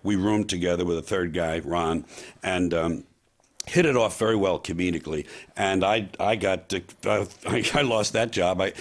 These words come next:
I got kicked out of there for taking the news unit, the mobile news unit,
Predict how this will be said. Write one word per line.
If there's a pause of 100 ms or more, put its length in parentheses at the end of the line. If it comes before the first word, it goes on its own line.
(140)
I
got
kicked
out
of
there
for
taking
the
news
unit,
the
mobile
news
unit,